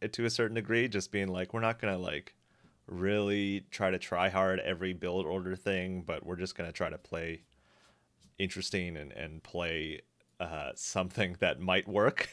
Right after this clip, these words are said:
<laughs> you know, like, it was, it was that sort of thing. And, uh, I do think some of the games I got,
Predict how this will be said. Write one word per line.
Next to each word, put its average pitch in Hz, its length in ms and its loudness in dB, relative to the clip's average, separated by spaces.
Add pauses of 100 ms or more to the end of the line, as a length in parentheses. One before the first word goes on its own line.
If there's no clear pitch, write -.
<laughs> - 120 -10
you 143 160 -4
know, 135 220 2
like, 98 160 4
it 104 100 2
was, 98 200 -2 (360)
it - 60 -6
was 98 120 -2
that 95 180 4
sort 107 220 0
of 117 80 -2
thing. 127 260 -4
And, 90 260 -4 (400)
uh, 87 240 0
I 90 100 8
do 123 140 4
think 143 220 4
some 117 340 2
of 117 140 2
the 117 100 4
games 110 380 2
I 92 160 2
got, 90 440 2